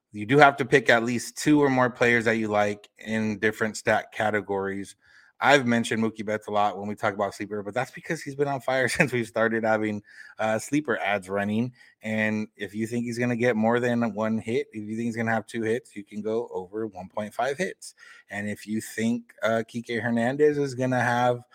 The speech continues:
uh, at least one hit, you can go over point five hits. The more you like, the more you select. Uh,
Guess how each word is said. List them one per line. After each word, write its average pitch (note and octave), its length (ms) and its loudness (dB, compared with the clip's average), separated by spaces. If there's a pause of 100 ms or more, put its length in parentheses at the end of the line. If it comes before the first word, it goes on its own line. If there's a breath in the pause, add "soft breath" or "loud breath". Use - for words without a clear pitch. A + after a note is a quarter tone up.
(400 loud breath)
uh, G#2 260 0
at A2 160 4
least B2+ 260 -2
one B2 200 0
hit, B2 180 0
you A2+ 160 -2
can G#2 100 -6
go A2+ 200 0
over G2+ 260 -2
point G2+ 300 -8
five A#2 260 -4
hits. - 320 -10
The G2+ 160 -6
more G2 220 -2
you G2 340 -8 (120)
like, C3 260 -2 (100)
the G2+ 100 -4
more F#2+ 140 -4
you F#2 100 -10
select. F3 600 2 (420 loud breath)
Uh, A2 380 -2